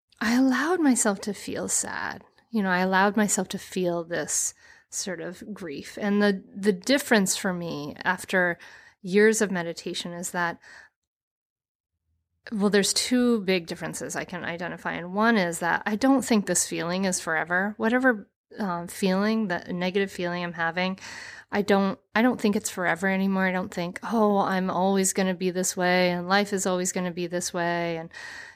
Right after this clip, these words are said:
instead, I just feel the feeling, you know, I just, I'm in it. I'm not trying to fix it. I'm not trying to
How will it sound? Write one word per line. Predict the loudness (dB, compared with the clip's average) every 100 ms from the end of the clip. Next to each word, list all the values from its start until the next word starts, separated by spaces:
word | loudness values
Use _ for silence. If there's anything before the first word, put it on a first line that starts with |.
| -8
instead, | -2 0 2 4 6
I | 4
just | 4 0 -4 _
feel | -16 -6 -2 0 0
the | -4 -8
feeling, | -2 -2 -2 -6 -12
you | -8
know, | -6 -6
I | -4
just, | -4 -4 -4
I'm | -4 0
in | 4 4
it. | 4 0
I'm | 0
not | 0 0
trying | 0 0
to | 0
fix | -2 -4 -2 0 0
it. | 0
I'm | -2
not | -4 -4
trying | -6 -4
to | -6